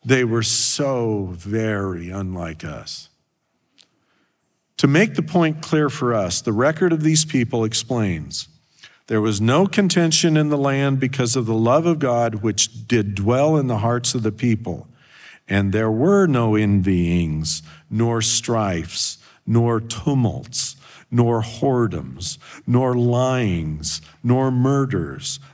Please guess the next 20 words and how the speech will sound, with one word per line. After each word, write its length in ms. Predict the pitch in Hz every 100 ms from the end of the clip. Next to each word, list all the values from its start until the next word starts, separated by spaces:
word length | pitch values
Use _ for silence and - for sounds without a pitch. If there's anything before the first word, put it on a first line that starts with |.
| -
nor 360 | 113 110 101 110
any 300 | 143 180 175
man-, 540 | 147 131 131 131 127
manner 440 | - 123 120 117 113
of 260 | 113 107
lasciviousness." 1200 | 110 107 - 127 117 101 80 - 87 73 - - - _ _ _ _ _ _ _ _ _ _ _ _ _ -
All 400 | 123 147 175 160
the 120 | 135
negatives 760 | 131 135 139 135 117 113 107 -
were 160 | 113
missing 680 | 110 113 113 - 107 85 - - _ _
because 300 | 120 113 117
the 80 | 123
love 280 | 113 123 123
of 120 | 107
God 360 | 123 123 120 92
dwelt 280 | 98 90
in 100 | 95
their 100 | 85
hearts. 580 | 82 - 82 64 - -